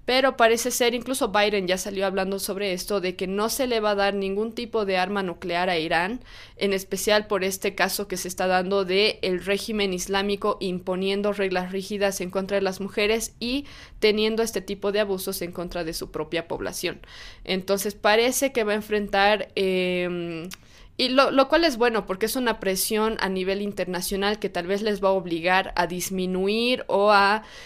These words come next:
em, ¿cómo se llama? a disminuir la rigidez con las que están imponiendo este tipo de reglas en contra de las mujeres. Eh, hay que recordar nuevamente que el Irán literalmente es una república islámica, el noventa y seis por ciento de la población en este país es musulmana.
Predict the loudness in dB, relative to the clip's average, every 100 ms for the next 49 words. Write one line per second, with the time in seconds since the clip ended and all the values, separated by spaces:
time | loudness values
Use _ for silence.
0 | -18 -18 -4 0 2 2 0 -2 -4 -6
1 | -6 -6 -2 -2 -2 -4 -6 -20 -20 -20
2 | -20 -20 -20 0 2 2 -2 0 0 2
3 | 4 4 2 -2 2 2 2 -2 -2 -4
4 | -4 -2 -2 -2 -2 -2 -4 -4 -8 -6
5 | 0 2 2 0 -2 -2 -4 -6 -8 -6
6 | -6 -6 -8 -6 -2 -2 -4 -16 -16 -16
7 | -12 2 4 6 4 4 2 2 4 6
8 | 6 4 2 2 0 0 2 2 2 -2
9 | -4 -4 0 4 4 0 -8 -8 -4 -4
10 | -2 0 2 2 -2 0 -2 0 -4 -4
11 | -6 -8 -6 -6 -6 -6 0 0 0 0
12 | 0 0 0 -4 0 -2 -2 -4 -4 -4
13 | -4 -2 -4 0 0 0 -2 -4 -4 -2
14 | 0 0 0 -4 -4 -6 -4 -2 -2 -4
15 | -2 -2 -2 -6 -6 -6 -2 0 -2